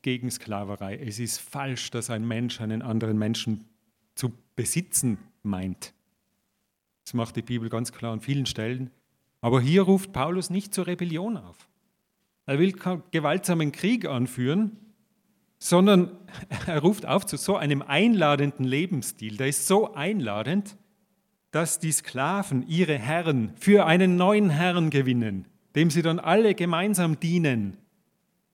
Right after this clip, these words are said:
Und so werden sie Brüder. Und so werden sogar die Sklavenherren gewonnen. Und so gewinnen die Sklaven ihre Freiheit.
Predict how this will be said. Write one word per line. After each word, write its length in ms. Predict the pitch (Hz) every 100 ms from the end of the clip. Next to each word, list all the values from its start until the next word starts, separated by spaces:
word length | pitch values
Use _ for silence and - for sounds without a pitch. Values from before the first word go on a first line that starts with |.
| _ _ _ _ _ 131
Und 140 | 135
so 240 | - 170 170
werden 240 | 165 160
sie 180 | - 151
Brüder. 640 | - 139 190 185 104 95 - _ _ _ _ _
Und 120 | 120
so 220 | 110 135 135
werden 260 | 131 135
sogar 300 | 127 123 127
die 240 | 117 117 98
Sklavenherren 1000 | - - 127 139 147 131 107 117 117 110 - _ _ _ _ _ _ _ _ _
gewonnen. 640 | - 123 117 139 135 98 92 _ _ _ _ _ _ _ _ _ _ _
Und 160 | - 110
so 120 | 127
gewinnen 540 | 127 117 139 143 123
die 120 | 120 113
Sklaven 480 | - 110 120 -
ihre 240 | 120 117 113
Freiheit. 720 | - 113 117 101 90 - -